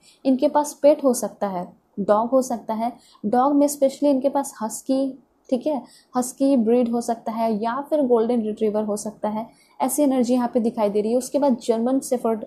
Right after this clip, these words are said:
डॉग होते हैं ना, वो भी इस पर्सन के पास हो सकता है, ठीक है, ये चीज़ है। So आपके जो पर्सन है वो काफ़ी ज़्यादा स्माइल करते होंगे, अगर आप कोई बातें करोगे,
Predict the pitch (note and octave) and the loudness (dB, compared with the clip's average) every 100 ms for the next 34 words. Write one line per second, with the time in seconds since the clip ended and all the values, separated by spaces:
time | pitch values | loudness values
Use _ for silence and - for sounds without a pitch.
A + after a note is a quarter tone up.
0 | - G3+ G#3 G#3+ G#3 A3 B3+ D4+ _ - | -6 -2 -2 -2 -6 -6 -6 -10 _ -20
1 | _ A#3 C#4+ E4 C#4+ - - B3 B3+ A#3 | _ 2 4 4 2 -4 -4 -2 0 0
2 | B3 B3+ C4+ - G#3 G3 - F#3+ F#3+ F#3+ | 0 -4 -6 -6 -4 -6 -6 -8 -8 -14
3 | _ _ C4+ A#3+ D#4 F#4+ _ _ - A#3 | _ _ -4 0 -4 -4 _ _ 0 0
4 | A#3+ A3 G3 G3 - _ _ _ _ - | 2 -2 -4 -10 -12 _ _ _ _ -2
5 | C#4+ C#4+ D#4 D#4 D#4 B3 B3 C#4+ C#4+ C4 | 0 2 0 -2 0 0 0 0 2 0
6 | B3+ A#3 C4+ B3+ C4+ - A3+ A3 A3+ A3 | -2 -2 0 0 0 -2 -2 -2 -2 -4
7 | G#3+ G#3+ G#3 A3+ A#3 - - A#3 A#3+ - | -4 -4 -2 -4 -6 -18 -6 -4 -4 0
8 | B3+ G#3+ G3+ B3+ B3+ A#3+ G#3+ G3+ A3+ | 0 0 -2 0 0 0 0 0 -4